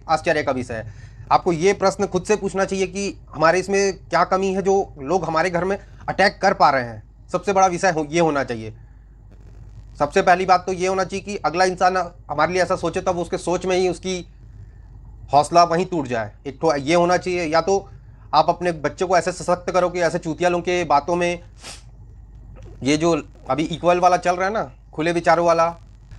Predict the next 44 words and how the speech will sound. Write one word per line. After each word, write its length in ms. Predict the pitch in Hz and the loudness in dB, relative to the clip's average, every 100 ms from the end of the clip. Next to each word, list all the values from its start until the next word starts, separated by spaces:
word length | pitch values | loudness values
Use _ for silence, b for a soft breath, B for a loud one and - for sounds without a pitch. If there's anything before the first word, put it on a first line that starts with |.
| - | -4
अभी 140 | 143 | 0
जो 80 | 165 | 0
खुले 260 | 165 160 | 0 0
विचारों 280 | 170 165 170 | 2 4 4
वाला 140 | 170 170 | 4 2
चल 200 | 170 165 | 0 2
रहा 140 | 165 | 2
है, 120 | 160 | 2
लोगों 260 | 160 151 160 | 0 -2 -2
को 420 | 160 165 160 151 - - - - | -2 -2 -2 -6 -16 -20 -20 -8
एक 160 | 151 147 | -6 0
एलीट 400 | 160 147 160 160 | 2 2 0 0
मानसिकता, 640 | 160 156 156 - 156 - - - | 0 0 -4 2 2 2 -6 -6
लव 220 | 143 156 | 4 4
मैरिज, 520 | 170 160 160 160 156 - | 6 2 0 -4 -6 -12
ये 100 | 147 | -6
सब 140 | 160 170 | -4 -4
चीज़ 140 | - | -4
को 60 | 180 | -6
जो 100 | 175 | -2
प्रमोट 380 | 156 156 180 | -2 0 0
कर 120 | - 170 | 0 0
रहे 120 | 175 | 0
हैं 60 | |
लोग, 260 | 165 165 165 b b b b b - | 0 -2 -4 b b b b b -2
वेस्टर्न 300 | 185 - 170 | -2 2 2
कल्चर 300 | 175 160 160 | 2 0 0
की 100 | 165 | 2
जाते, 240 | 151 175 | 2 0
जा, 380 | 143 135 135 127 | 2 4 4 0
तरफ 640 | - - 156 156 160 156 139 | -4 0 2 2 0 -2 0
जाते 220 | 143 165 | 0 0
हुए 160 | 160 | 0
पढ़ा 200 | 160 151 | 0 2
लिखा 200 | 156 151 | 2 2
बताने 300 | 156 151 147 | 0 0 0
का 60 | 160 | 0
प्रयास 320 | 147 143 160 | 2 2 2
कर 100 | 156 | 0
रहे 80 | 143 | -2
हैं 60 | 135 | -4
अपने 140 | 135 | -4
आप 120 | 127 | -6
को, 200 | 170 208 | -8 -12